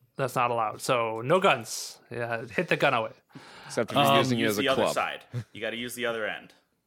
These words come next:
Speaker 1: Yes, use, use it as a butt. And you also beat him and give him contusions and
Speaker 2: <laughs>
Speaker 1: possible concussions and C T E.
Speaker 2: Well, they,
Speaker 1: So
Speaker 2: they talk about, uh, like, and one of the things I like about Batman Year One, that's probably my second favorite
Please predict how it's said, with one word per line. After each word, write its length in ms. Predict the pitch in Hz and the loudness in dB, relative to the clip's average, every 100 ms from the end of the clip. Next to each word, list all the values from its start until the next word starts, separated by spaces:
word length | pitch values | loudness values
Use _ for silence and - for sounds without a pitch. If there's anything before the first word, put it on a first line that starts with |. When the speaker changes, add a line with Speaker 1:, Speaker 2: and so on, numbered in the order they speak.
| _ _ - | _ _ 0
Speaker 1:
Yes, 380 | 151 120 - 139 | 2 2 0 0
use, 260 | 147 139 | 2 2
use 160 | 156 190 | 4 6
it 80 | 180 | 6
as 120 | 151 | 4
a 60 | |
butt. 380 | 135 196 - - - 160 - | 2 2 2 -2 -18 -18 -4
And 160 | - 147 | 0 4
you 80 | 175 | 6
also 320 | 190 147 123 - | 6 2 -2 2
beat 220 | 196 208 | 6 6
him 120 | 143 | 4
and 120 | 131 127 | 0 0
give 160 | 156 | 0
him 140 | 151 131 | 2 -2
contusions 760 | 127 120 185 185 135 117 117 | -4 0 4 4 2 -2 -6
and 140 | 113 | -4
Speaker 2:
<laughs> 540 | 127 - - - _ - | -4 -4 -12 -20 _ 0
Speaker 1:
possible 340 | 151 143 139 | 2 2 -4
concussions 600 | - - 175 160 143 123 | -6 -2 2 2 0 -4
and 120 | 123 113 | -6 -2
C 180 | 165 | -2
T 320 | 147 127 156 135 | -2 -4 0 2
E. 20 | |
Speaker 2:
Well, 100 | 135 | 4
they, 80 | 135 | 4
Speaker 1:
So 120 | 113 | 2
Speaker 2:
they 100 | 131 | 0
talk 280 | 165 214 - | 0 -2 -2
about, 460 | 110 101 90 - | 0 2 0 -2
uh, 320 | 90 82 78 - | -4 -2 -4 -8
like, 240 | - 82 - _ - | -10 -10 -12 _ -6
and 360 | 101 87 85 78 _ _ | -4 -4 -10 -14 _ _
one 180 | 110 107 | -4 -2
of 60 | 98 | -2
the 60 | |
things 220 | 104 98 | -2 -2
I 60 | 87 | 0
like 240 | 85 82 | 0 0
about 300 | 82 78 78 - | -2 -2 -2 0
Batman 340 | 76 76 78 | -2 -2 -6
Year 200 | 76 71 | -6 -4
One, 400 | 76 78 73 73 - | -2 -2 -4 -10 -8
that's 220 | 76 - | -6 -4
probably 280 | - 76 76 | -2 0 0
my 140 | 71 | -2
second 360 | 60 71 71 71 | -4 -4 -6 -6
favorite 360 | 73 76 71 | -6 -4 -4